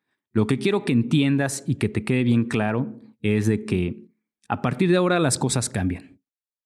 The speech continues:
¿ok? A partir de ahora voy a estar haciendo este tipo de dinámicas en mi podcast solamente cuando tenga algo que decirte, y si no tengo nada que decirte, no te lo voy a decir.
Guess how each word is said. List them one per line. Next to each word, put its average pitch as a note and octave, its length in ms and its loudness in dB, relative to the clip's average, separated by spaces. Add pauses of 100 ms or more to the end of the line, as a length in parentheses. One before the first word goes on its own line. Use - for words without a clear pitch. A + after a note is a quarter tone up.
¿ok? G2 220 0 (800)
A G2+ 140 -4
partir C#3 320 -2
de D#3 80 2
ahora D#3 640 -2
voy B2 160 2
a B2+ 40 2
estar B2+ 220 -2
haciendo B2 640 2
este A#2+ 240 -4
tipo A2+ 360 0
de G#2+ 120 4
dinámicas A2 760 2
en G2 120 4
mi F#2+ 100 2
podcast A2+ 540 -2
solamente D3+ 960 0
cuando G2 400 2
tenga A#2+ 420 2
algo A#2 220 -2
que A2 100 -2
decirte, G#2 480 0
y G#2 60 0
si G2+ 120 -2
no F#2+ 140 0
tengo G#2 240 2
nada G2+ 240 -2
que - 80 -4
decirte, F#2 400 -4
no F2+ 140 0
te - 80 -6
lo F#2 80 -2
voy F#2 140 -4
a F2+ 60 -4
decir. F#2 480 -6